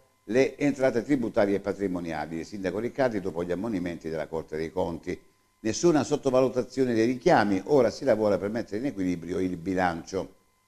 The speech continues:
A Vieste ecco gli assaggiatori dell'olio d'oliva, concluso un corso professionale promosso dall'Associazione dei Produttori Agricoli del Gargano.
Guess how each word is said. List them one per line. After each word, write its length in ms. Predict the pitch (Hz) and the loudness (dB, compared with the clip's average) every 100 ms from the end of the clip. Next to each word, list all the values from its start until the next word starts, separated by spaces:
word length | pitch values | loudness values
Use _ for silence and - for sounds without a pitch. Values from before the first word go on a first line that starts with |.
| _ _ _ _ _ _ _ _ _ _ _ _ - - - _ _ _ _ _ _ _ _ _ _ _ _ _ _ | _ _ _ _ _ _ _ _ _ _ _ _ -10 -10 -16 _ _ _ _ _ _ _ _ _ _ _ _ _ _
A 100 | - | -4
Vieste 480 | 120 190 196 196 165 | 6 8 8 10 12
ecco 260 | 175 165 147 | 10 8 8
gli 80 | |
assaggiatori 720 | 139 - 165 147 151 190 175 147 | 8 6 4 4 4 6 6 6
dell'olio 520 | 147 151 123 131 143 | 6 8 8 8 6
d'oliva, 480 | 139 120 85 82 85 | 4 2 2 2 2
concluso 480 | 117 120 160 139 123 | 0 2 2 4 2
un 120 | 113 | 4
corso 440 | 151 151 147 139 | 6 6 4 0
professionale 840 | - 131 135 - 127 113 107 110 - _ _ _ | 0 -2 -2 0 2 4 4 2 0 _ _ _
promosso 580 | 139 147 127 117 - 113 | 4 6 6 2 0 2
dall'Associazione 880 | 107 107 113 107 107 - 147 147 127 | 4 4 0 -4 -4 2 4 4 4
dei 100 | 98 | 2
Produttori 560 | 131 123 90 95 92 | 2 -2 -2 -2 2
Agricoli 560 | 120 87 78 78 82 80 | 2 0 -4 -2 -2 0
del 240 | 98 98 | 0 0
Gargano. 640 | 87 117 87 69 53 52 | 0 -4 -4 -10 -10 -18